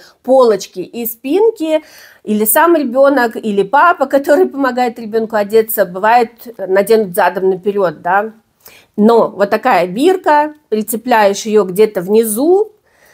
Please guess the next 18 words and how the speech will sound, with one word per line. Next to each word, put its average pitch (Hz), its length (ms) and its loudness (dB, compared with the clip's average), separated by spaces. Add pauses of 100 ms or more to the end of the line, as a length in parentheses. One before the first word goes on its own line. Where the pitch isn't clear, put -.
(340)
на 214 280 2
полочке, 285 800 -2
и 220 280 -8
ребёнок, 240 520 -2
папа 214 280 2
знают, 233 460 0
что 208 380 0
это 208 260 -2
передняя 180 600 0
часть 175 400 -4
изделия. 175 360 0
Это - 200 0
очень 220 360 0
удобно. 311 540 2 (100)
И 226 140 -2
в 196 80 -4
этот 254 340 0
раз 269 480 0